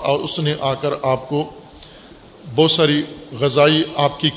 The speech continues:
قلت کو پورا کر رہا ہے، یعنی بیج، تبدیل شدہ بیج آپ کو دے رہا ہے۔ ابھی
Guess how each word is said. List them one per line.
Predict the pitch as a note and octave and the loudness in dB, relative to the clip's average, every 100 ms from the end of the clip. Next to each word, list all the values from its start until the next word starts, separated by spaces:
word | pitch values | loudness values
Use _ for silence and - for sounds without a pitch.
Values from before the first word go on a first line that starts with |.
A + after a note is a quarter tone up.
| - | -2
قلت | - E3 F3 - | 0 0 0 0
کو | F3+ | -4
پورا | F3 F3+ F3 | -2 2 2
کر | D#3 C#3 | 2 2
رہا | C3+ C3 B2+ B2+ | 2 4 2 0
ہے، | C#3 - - - - - | -4 -8 -16 -20 -20 -6
یعنی | C#3+ C#3 | -4 -2
بیج، | B2+ A2 E3+ D#3+ - | -4 -2 -2 0 -2
تبدیل | - B2+ B2 D#3+ | -2 -2 0 0
شدہ | - E3 D3+ C3 | 0 2 2 0
بیج | C3 D#3 - - - - - - | -2 -4 -6 -10 -18 -20 -20 -6
آپ | C#3 C3+ - | -2 -2 -2
کو | D3+ | -4
دے | C3 C3+ | 0 2
رہا | B2+ | 0
ہے۔ | C3 | -2
ابھی | D#3 D3+ D3+ | -2 0 -2